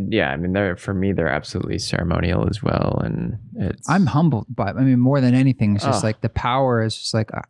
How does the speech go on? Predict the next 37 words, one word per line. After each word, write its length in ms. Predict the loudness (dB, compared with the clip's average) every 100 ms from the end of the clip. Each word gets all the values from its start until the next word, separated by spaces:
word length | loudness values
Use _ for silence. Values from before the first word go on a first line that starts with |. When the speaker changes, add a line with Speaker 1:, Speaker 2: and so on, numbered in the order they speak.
| -2
Speaker 2:
I 140 | 2
don't 220 | 4 2
know. 180 | -2 -4 -4
So 160 | -2
I, 380 | -2 0 0 0 -6 _ _ -4
I 140 | 0 4
am 140 | 4
not 240 | 4 2
gonna 200 | 2 0
<laughs> 80 | 2
pretend 440 | 0 2 4 4 2
to, 640 | 0 0 2 2 4 2 -2 -8 -12 -18 -20 -8
to 120 | 0 0
say 380 | 0 0 2
it's 140 | 0 0 2
this 260 | 2 4
or 140 | 4 2
it's 120 | 2
that 420 | 2 2 2 2
or, 160 | 0 -2
Speaker 1:
Yeah. 320 | -6 -4 -2
Speaker 2:
you 60 | 0 2
know, 180 | 0 -2
I, 80 | -6 -8
pff. 320 | -10 -10 -16 _ -8
Speaker 1:
Yeah, 300 | -2 0 2
I 40 |
mean, 160 | 0 0
I 80 | 0
do 180 | 0
know 160 | 2 2
that 100 | 0
they're 160 | -2 -2
Speaker 2:
Eh. 40 |
Speaker 1:
s-, 160 | -6 -10
highly 420 | -8 -4 -2 0
sacred 640 | 0 2 2 2 -2 -2